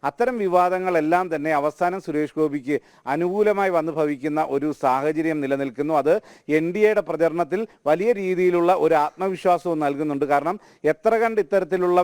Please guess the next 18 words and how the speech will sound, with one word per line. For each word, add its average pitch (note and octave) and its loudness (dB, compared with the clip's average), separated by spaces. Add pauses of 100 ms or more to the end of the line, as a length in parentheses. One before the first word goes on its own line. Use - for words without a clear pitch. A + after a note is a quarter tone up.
വിവാദങ്ങൾ E3 2
ഇല്ലെങ്കിൽ D#3+ 0 (320)
അനാവശ്യ F#3 0
ചർച്ചകൾ F3 0
ഉണ്ടാക്കിയാലും D#3 0 (100)
അത് D#3 0 (180)
എല്ലാം F3+ 0 (100)
തന്നെ C#3+ -2 (400)
അവസാനം F3+ 0
സുരേഷ് D#3 -2
ഗോപിക്ക് D#3+ 0
അനുകൂലമാകുന്ന D#3 0 (100)
സാഹചര്യം C#3+ 0
തെരഞ്ഞെടുപ്പ് D3+ 0 (340)
വിജയത്തിലേക്കുള്ള F#3+ 2
ഒരു D#3+ -2
പടിയായി D3+ 2
തന്നെയാണ് D3+ -2